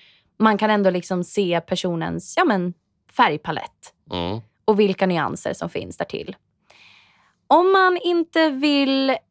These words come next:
Speaker 1: dejta längre,
Speaker 2: Mhm.
Speaker 1: hur, eh, gör man slut med någon som man inte är tillsammans med?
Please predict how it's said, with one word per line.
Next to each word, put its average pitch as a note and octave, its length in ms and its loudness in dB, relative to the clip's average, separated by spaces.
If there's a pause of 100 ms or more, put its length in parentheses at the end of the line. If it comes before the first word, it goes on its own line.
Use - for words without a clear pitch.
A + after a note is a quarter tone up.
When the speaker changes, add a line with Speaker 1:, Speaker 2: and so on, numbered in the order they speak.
(240)
Speaker 1:
dejta C#4+ 400 2
längre, F#3+ 460 -4 (1300)
Speaker 2:
Mhm. B2 360 -6 (560)
Speaker 1:
hur, C4 480 2
eh, A#3+ 380 4 (240)
gör B3+ 380 4
man B3+ 200 2
slut C#4 480 0
med A3 160 4
någon G3 360 2
som G3+ 120 -2
man G3 120 4
inte F#3+ 200 2
är F#3+ 40 0
tillsammans G3 520 -2
med? - 160 -8